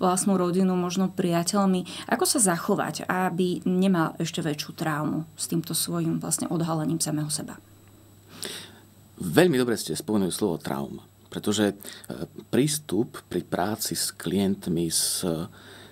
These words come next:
Speaker 2: L G B T Q I plus komunít a s jednotlivcami z nich je často práve, e,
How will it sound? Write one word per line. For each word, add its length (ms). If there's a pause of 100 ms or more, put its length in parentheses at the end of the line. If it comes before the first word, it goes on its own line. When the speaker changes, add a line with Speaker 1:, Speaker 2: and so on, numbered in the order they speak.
Speaker 2:
L 320
G 160
B 80
T 160
Q 160
I 80
plus 320
komunít 560
a 100
s 140
jednotlivcami 720
z 160
nich 240 (480)
je 340
často 480
práve, 560
e, 20